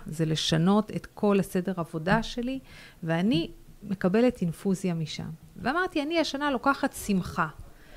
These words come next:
כי משהו בחיבור הזה של הסטטי ולהיות ב-, באיזון, אין בו פאן. אין בו פאן. הפאן נלקח לי, פתאום אמרתי, "מה, אני מרגישה שחסר לי שמחה,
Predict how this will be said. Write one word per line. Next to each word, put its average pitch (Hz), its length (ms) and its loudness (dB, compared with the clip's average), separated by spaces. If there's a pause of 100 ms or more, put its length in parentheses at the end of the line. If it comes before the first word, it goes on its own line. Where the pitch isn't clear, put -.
(300)
כי 208 140 2
משהו 311 400 4
בחיבור 208 580 2
הזה 208 400 0
של 175 340 -2
הסטטי 185 1040 0 (800)
ולהיות 175 400 2
ב-, 196 80 2 (840)
באיזון, 196 760 4 (200)
אין 294 220 -2
בו 403 100 -2
פאן. 160 400 0 (580)
אין 285 240 0
בו 403 100 -6
פאן. 175 340 2
הפאן 262 320 2
נלקח 339 520 0
לי, 214 120 2
פתאום 254 320 0
אמרתי, 269 240 -2
"מה, 302 180 2
אני 208 120 6
מרגישה 185 540 0
שחסר 185 580 -2
לי 180 140 2
שמחה, 208 420 -2